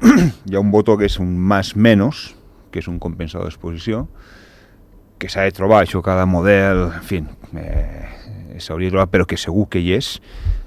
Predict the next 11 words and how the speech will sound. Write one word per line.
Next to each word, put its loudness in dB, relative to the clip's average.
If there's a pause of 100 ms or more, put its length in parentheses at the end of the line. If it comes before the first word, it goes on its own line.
(120)
vale? -6 (200)
Tu 2
li 6
pots 0
dir, 6
si -4
vols, 2
que -6
la -4
lectura 0
inicial 0